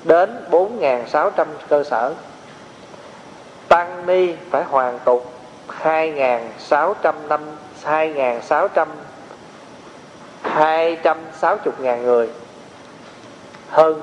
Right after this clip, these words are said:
hai, sáu, hai trăm sáu mươi ngàn người bị hoàn tục. Đó là chưa kể đến những thảo am tịnh thất cơ sở nhỏ bị triệt hạ có đến bốn chục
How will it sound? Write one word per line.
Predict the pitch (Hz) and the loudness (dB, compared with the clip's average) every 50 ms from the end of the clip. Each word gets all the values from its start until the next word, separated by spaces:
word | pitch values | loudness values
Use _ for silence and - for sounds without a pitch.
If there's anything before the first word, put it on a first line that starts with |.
| - - | -4 -2
hai, | 156 147 147 147 143 139 143 139 | 0 2 2 4 4 2 2 2
sáu, | - 156 151 160 160 147 139 - - - - - | 2 2 2 2 0 0 -2 -6 -10 -18 -16 -6
hai | - 151 147 143 | 0 0 2 2
trăm | 143 147 143 143 | 2 0 -2 0
sáu | - 165 170 160 | 0 -2 0 0
mươi | 139 117 131 | -2 -2 -2
ngàn | 127 120 123 120 | -2 -4 -2 -2
người | 120 113 113 117 - - - - - - - - - - - - - - - - - | -2 -2 -2 -4 -8 -12 -20 -20 -20 -20 -20 -20 -20 -20 -20 -20 -20 -20 -16 0 4
bị | 123 117 131 | 4 4 6
hoàn | 131 131 120 113 - - | 6 4 2 2 2 -2
tục. | 107 107 - - - - - - - - - - - - - - - - - - - - | -2 -2 -4 -8 -16 -18 -20 -20 -20 -20 -20 -20 -20 -20 -20 -20 -20 -20 -20 -6 2 4
Đó | 190 156 185 202 | 6 6 6 4
là | 180 131 | 2 0
chưa | - - - 165 170 165 | -2 0 2 4 4 4
kể | 165 - 120 120 139 160 | 4 4 4 4 4 2
đến | 185 185 196 | 2 0 0
những | 165 143 170 175 | -2 -2 -2 -2
thảo | - - 113 120 151 180 | 0 2 4 4 4 4
am | - 170 160 156 156 - - | 2 2 0 0 -2 -2 -2
tịnh | 123 110 117 135 147 | -2 -2 -2 -2 -2
thất | 165 190 202 - - | -2 -2 -2 -2 0
cơ | - 156 151 151 147 147 | 2 2 2 2 0 0
sở | 131 113 120 147 156 | 0 0 0 0 0
nhỏ | 135 117 113 123 107 | 2 2 4 4 2
bị | 104 127 123 - - | 2 0 -2 0 0
triệt | 123 120 - - | 0 0 0 0
hạ | 120 113 113 123 135 | 0 0 0 0 0
có | - 151 156 180 | 2 2 2 4
đến | 160 160 175 190 185 | 4 2 2 2 2
bốn | 165 170 196 220 | 2 2 2 0
chục | - 147 | -4 -8